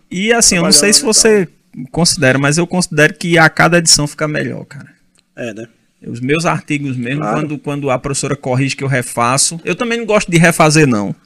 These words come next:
Speaker 1: <laughs> Eu também não
Speaker 2: Ninguém
Speaker 1: gosto de
Speaker 2: gosta, ninguém gosta.
Speaker 1: <laughs> Mas quando eu refaço que releio, eu digo, "Poxa vida, a professora tava certa."
Speaker 2: A gente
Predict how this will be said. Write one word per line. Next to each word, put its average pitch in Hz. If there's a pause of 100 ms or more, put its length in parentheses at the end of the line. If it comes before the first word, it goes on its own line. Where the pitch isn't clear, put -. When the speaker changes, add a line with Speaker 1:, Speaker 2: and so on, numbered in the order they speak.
(420)
Speaker 1:
<laughs> 147
Eu 165
também 180
não 185
Speaker 2:
Ninguém 165
Speaker 1:
gosto 156
de -
Speaker 2:
gosta, - (140)
ninguém 208
gosta. 175
Speaker 1:
<laughs> -
Mas 147
quando 180
eu 180
refaço 156
que 156
releio, 143
eu 143
digo, -
"Poxa 123
vida, 113
a 110
professora 127
tava 131
certa." -
Speaker 2:
A -
gente 190